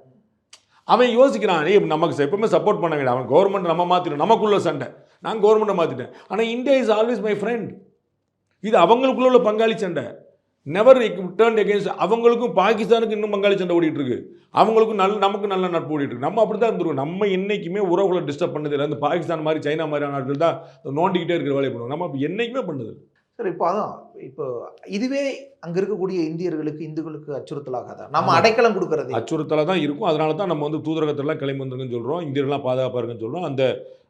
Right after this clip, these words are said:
Speaker 1: அ, அலர்ட் நோட்டீஸ் கொடுத்தது பூராமே அதனால தான். அது வந்து இந்தியர்களை நோக்கி திரும்பி இருக்கு, இந்துக்களை நோக்கி திரும்பி இருக்குங்கிறது உண்மைதானே?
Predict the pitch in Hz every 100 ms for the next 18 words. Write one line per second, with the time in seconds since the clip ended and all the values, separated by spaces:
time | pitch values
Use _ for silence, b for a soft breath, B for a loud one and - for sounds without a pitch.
0 | _ 123 120 117 117 120 165 165 147 139
1 | - 143 139 143 135 156 185 208 143 127
2 | 107 - - 117 131 170 175 170 208 185
3 | 202 202 - 185 190 190 196 202 180 196
4 | 180 180 160 143 175 180 170 180 165 170
5 | 175 117